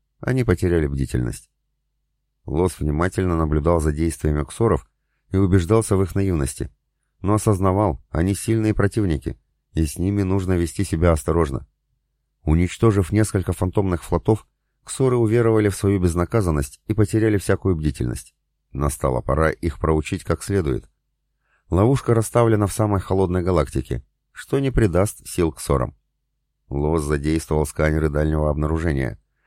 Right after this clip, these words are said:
и ксоры тут же засекли флот. Лос ждал гостей. Наживка из нескольких эскадр находилась в состоянии постоянной готовности.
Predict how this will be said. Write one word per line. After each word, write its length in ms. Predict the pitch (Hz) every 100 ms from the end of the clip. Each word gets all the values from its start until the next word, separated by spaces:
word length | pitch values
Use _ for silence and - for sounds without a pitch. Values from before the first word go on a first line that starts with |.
| _
и 100 | -
ксоры 420 | 131 - 160 151 135
тут 260 | - 117
же 80 | 110
засекли 420 | 92 80 - 80
флот. 320 | 73 71 64 _ _ _ _ _ _ _ _ _
Лос 380 | 90 98 98 -
ждал 320 | 80 76 78
гостей. 480 | 67 65 - 58 - _ _ _ _ _ _
Наживка 540 | - 82 78 113 - 92
из 180 | 80 76
нескольких 540 | 101 - 87 - 82
эскадр 440 | 76 - 104 95 82
находилась 520 | 76 87 80 95 87
в 60 |
состоянии 640 | - 80 - 82 90 92 90
постоянной 560 | 85 - 76 73 73
готовности. 640 | 69 71 64 62 - -